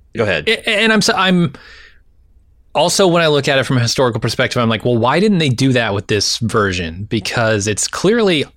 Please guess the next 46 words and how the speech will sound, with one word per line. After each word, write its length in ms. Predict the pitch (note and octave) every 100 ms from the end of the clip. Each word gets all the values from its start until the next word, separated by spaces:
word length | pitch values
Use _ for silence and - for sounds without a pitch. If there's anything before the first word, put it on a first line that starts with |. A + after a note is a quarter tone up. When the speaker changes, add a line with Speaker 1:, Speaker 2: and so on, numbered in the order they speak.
| _ _ -
Speaker 2:
obviously 760 | D#3 A#3+ F#3+ G#2+ F2 - F#2+ F#2+
not 380 | G#2 C#3 D3 B2+
the 120 | A#2
original, 600 | G2+ A#2+ G#2 D#2+ F#2+ C3
right? 200 | B2 B2
You've 140 | C#3 D#3+
already 200 | F3 D#3
made 180 | C#3
a 40 | B2+
change 380 | - G#2 F#2+ G2+
in 100 | G2+
that 80 | G2+
you 100 | G2
put 220 | - G#2+
English 580 | A#2 B2 A2 G#2 - - - _ -
title 220 | B2 A2
cards 300 | G2 F2+ F2+
in 80 | F2+
here 400 | F#2 F2 G#2+ -
'cause 280 | - A2+ -
this 180 | G2+ -
was 80 | G#2
a 60 |
German 320 | G#2 G#2 G#2+
film. 280 | A#2+ G#2+ G2
It 100 | G#2
wouldn't 180 | G2 G2+
have 60 | G#2
been 140 | A#2+
Eng-, 280 | C3 G2+ A2 - -
English. 520 | A2+ F#2+ F#2 - - - - - - _ _
Why 200 | A2 B2
not 200 | D3 D#3+ C3+
also 320 | C#3+ C#3 C#3
reduce 500 | A#2 A2 A#2 B2 -
it 140 | F#2+
for 260 | - A#2 G#2+
the 100 | F#2+
sake 280 | - G2 G2
of 80 |
modern 320 | G2 G2 F#2+ F#2
audiences? 640 | G#2 F#2 F2 - F#2+ G2+
Why 120 | A2+
not 220 | B2 A2+ -
put 300 | - D3+ D3+
in 400 | C#3 B2+ A#2+